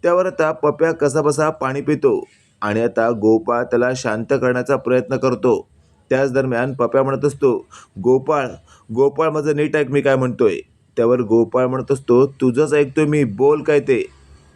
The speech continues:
त्यावर पप्या म्हणत असतो, "आपल्या इंदूच्या जीवाला धोका आहे."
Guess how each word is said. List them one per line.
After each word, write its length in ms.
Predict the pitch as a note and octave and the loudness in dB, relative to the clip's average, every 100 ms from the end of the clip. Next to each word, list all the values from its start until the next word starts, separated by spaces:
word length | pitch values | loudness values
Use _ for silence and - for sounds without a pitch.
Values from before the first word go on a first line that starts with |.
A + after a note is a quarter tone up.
| - | -2
त्यावर 240 | D3 E3 | 2 2
पप्या 360 | E3 C#3 C#3 D3 | 0 -2 0 0
म्हणत 200 | D3+ D3+ | 0 -2
असतो, 480 | D#3+ C#3 C3+ D3 - - _ - | 0 2 2 0 -6 -20 _ -4
"आपल्या 380 | C3 C3+ D3 C#3+ | -4 0 2 2
इंदूच्या 460 | C3+ C#3+ C3+ D3 | 2 0 2 0
जीवाला 460 | C#3+ C3+ C3 C#3 D3 | 0 0 2 2 0
धोका 420 | A#2 A#2 A#2 D3 | -2 -2 0 0
आहे." 160 | B2 | -4